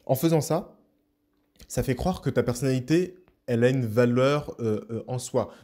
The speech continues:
Genre, elle a une utilité ou une fonction, euh, en soi. Tu peux, enfin, parce que, il me semble que, par exemple, euh, pour les E N T P, on dit souvent qu'ils s-, ils sont de bons, euh, photographes.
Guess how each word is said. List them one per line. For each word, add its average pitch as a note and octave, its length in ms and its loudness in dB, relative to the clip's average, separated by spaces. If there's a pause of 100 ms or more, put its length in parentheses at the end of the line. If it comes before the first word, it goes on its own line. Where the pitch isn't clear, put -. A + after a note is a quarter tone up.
Genre, A2 260 -2
elle A#2+ 140 -2
a B2 80 4
une A#2 480 0
utilité C#3 680 -2
ou C#3+ 60 0
une B2+ 120 -2
fonction, C#3+ 640 -6 (380)
euh, G2+ 280 -4
en B2 120 0
soi. A#2+ 260 -2
Tu B2+ 120 -8
peux, C#3 320 0 (400)
enfin, G2 340 -6
parce C3 220 -2
que, D3 280 0 (180)
il - 460 -14
me C#3 40 -6
semble F#3+ 160 -4
que, G3 80 -6
par B2+ 140 2
exemple, D3+ 240 0 (240)
euh, G#2+ 100 -4 (300)
pour C3 100 -2
les A#2+ 160 0
E B2 40 0
N A#2+ 100 -2
T A#2+ 100 -2
P, D3+ 220 2
on D#3+ 100 0
dit B2 120 -2
souvent C3+ 320 -2
qu'ils B2 240 0
s-, - 180 -6
ils A#2+ 80 -10
sont B2+ 160 -6
de A2+ 100 0
bons, C3+ 300 -2
euh, A2 400 0
photographes. A#2 600 -4